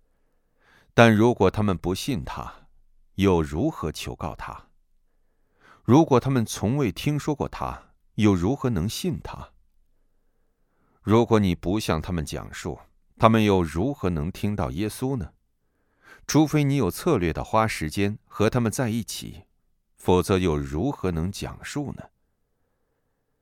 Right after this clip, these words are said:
信道是从听道来的，听道是从基督的话来的。即使你的孩子难对付，善抵挡，好争辩，就像先知以赛亚对以色列民的评价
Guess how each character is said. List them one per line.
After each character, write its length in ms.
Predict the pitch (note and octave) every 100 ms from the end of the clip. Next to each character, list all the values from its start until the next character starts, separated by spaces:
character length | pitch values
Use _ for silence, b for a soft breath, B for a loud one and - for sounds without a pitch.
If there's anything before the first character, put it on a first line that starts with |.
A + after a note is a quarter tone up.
| _ _ _ _ -
信 360 | - A#2+ G#2
道 240 | F#2+ F#2 E2+
是 160 | -
从 240 | E2+ E2+ F#2
听 320 | - A#2 A2+
道 180 | G#2 D2
来 200 | C2 A#1+
的， 320 | C2+ - - _ _ _
听 340 | - A2 A2+
道 180 | G#2+ F#2
是 200 | E2+ G2+
从 200 | F2 F2
基 280 | F#2+ B2+ B2+
督 160 | C3 B2
的 100 | D#2
话 300 | - B2 C#2+
来 200 | G1+ -
的。 180 | - - _ _ _ _ _ _ _ _ _ -
即 220 | A2 B2
使 180 | - A2+
你 140 | F#2+
的 80 | E2+
孩 260 | - D#2
子 140 | G2 G2
难 260 | C#2+ D#2
对 220 | A#2+ D3+ D2+
付， 340 | - A1+ - _
善 380 | - - C3 D#2
抵 260 | - E2 B2
挡， 260 | C#2 A1+ - _
好 320 | - A2 F2
争 300 | - G2+ G2+
辩， 240 | A2 E2 - _ _ b b b b b
就 180 | - A2
像 220 | F2+ F#2
先 240 | E2 G#2 G2
知 180 | G#2 F#2+
以 160 | D#2
赛 180 | - F2+
亚 320 | F#2+ E2+ D2 -
对 180 | G2
以 160 | F2 E2
色 140 | -
列 200 | G#2 G2+
民 220 | D#2 D#2+ G2+
的 100 | D2
评 340 | - C2+ D2+
价 320 | F2+ G2+ -